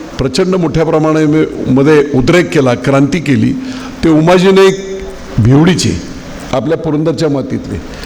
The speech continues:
हा निव्वळ योगायोग नाही. त्यांना सळो की पळो ब्रिटिशांना करून सोडलं आणि फंद फितुरीतून त्यांचा घात झाला आणि ब्रिटिशांनी त्यांना तहसीलदार कचेरीच्या समोर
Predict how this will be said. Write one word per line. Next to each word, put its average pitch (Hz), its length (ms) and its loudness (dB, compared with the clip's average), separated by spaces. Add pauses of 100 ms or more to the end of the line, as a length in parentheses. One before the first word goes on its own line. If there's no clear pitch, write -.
(220)
हा 139 100 2
निव्वळ 165 280 4
योगायोग 170 420 2
नाही. 165 220 2 (760)
त्यांना 147 520 0 (840)
सळो 151 280 0
की 170 100 -2
पळो 156 360 0
ब्रिटिशांना 156 520 0
करून 143 300 0
सोडलं 139 280 2
आणि 160 160 0
फंद 131 360 2
फितुरीतून 151 540 0 (480)
त्यांचा 143 280 -2
घात 139 220 -2
झाला 143 260 -2
आणि 147 140 0
ब्रिटिशांनी 143 600 -2
त्यांना 151 540 -2
तहसीलदार 160 420 0
कचेरीच्या 151 540 -2
समोर 151 340 0